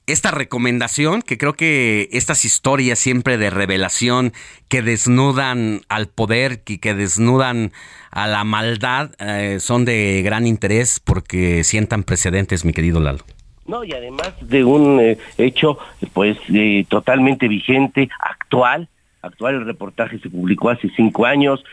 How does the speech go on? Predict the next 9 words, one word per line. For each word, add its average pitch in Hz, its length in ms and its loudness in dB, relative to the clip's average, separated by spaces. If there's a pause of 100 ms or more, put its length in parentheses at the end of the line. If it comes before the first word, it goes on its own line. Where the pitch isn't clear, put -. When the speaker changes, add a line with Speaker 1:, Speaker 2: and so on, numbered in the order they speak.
(180)
Speaker 2:
y 101 120 -8
Speaker 1:
Sí. - 40 -16
Speaker 2:
como 107 220 2
decía 120 320 0
Weinstein, 127 500 2 (180)
eh, 101 380 4
pues, 95 160 0
fue 117 160 2
condenado 110 680 2